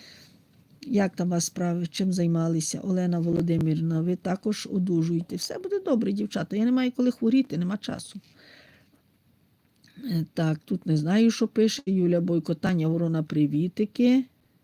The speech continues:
Не знаю. Що тут пише, я не знаю. Чи Керо, Ші-, Керо, Шігеро, чи якось.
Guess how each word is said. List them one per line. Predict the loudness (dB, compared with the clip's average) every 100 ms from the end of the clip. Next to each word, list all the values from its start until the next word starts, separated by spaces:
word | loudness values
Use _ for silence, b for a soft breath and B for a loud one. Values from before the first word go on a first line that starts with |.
| _ _ _ _ _ b b b b b b _ _ _ _ _ _ _ _ _ _ _ _ _ _ _ _
Не | 0 0
знаю. | 0 -4 -4 -6 -8 _ _ _ b b b b
Що | -12 0 0
тут | 2 -2
пише, | 2 2 2
я | 0 2
не | 0
знаю. | 0 0 0 0 0 -4 -10 _ _
Чи | -4 -2 -2 _
Керо, | -2 0 2 2 0 -2 B B _ -20
Ші-, | -12 -6 -2 0 0 -2 _
Керо, | -2 2 2 2 0 -2 -8
Шігеро, | -8 -4 -2 0 0 0 -4
чи | -4 -6
якось. | -6 -2 -2 -4